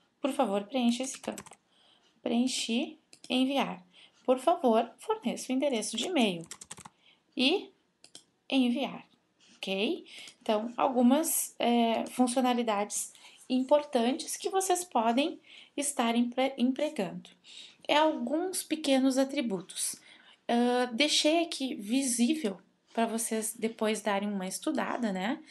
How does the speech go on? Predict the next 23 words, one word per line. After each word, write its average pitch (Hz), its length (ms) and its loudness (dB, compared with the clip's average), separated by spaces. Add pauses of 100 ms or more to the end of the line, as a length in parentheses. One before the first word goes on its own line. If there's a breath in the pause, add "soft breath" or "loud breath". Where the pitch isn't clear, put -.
(400 loud breath)
Lá 277 320 0
dentro 302 380 -2
do 269 100 0
site 233 480 -2
do 247 340 2 (180)
H 233 260 -2
T 240 100 0
M 214 180 -2
L 208 180 -4
três 190 360 -4
School, 254 500 -2 (680 loud breath)
tem 254 180 0
uma 247 240 0
parte 208 400 -6
que - 100 -12
fala 202 340 -6
só 240 380 -2
de 262 140 -4
H 208 200 -4
T 208 120 -12
M 180 180 -6
L 175 220 -6
cinco. 208 580 -6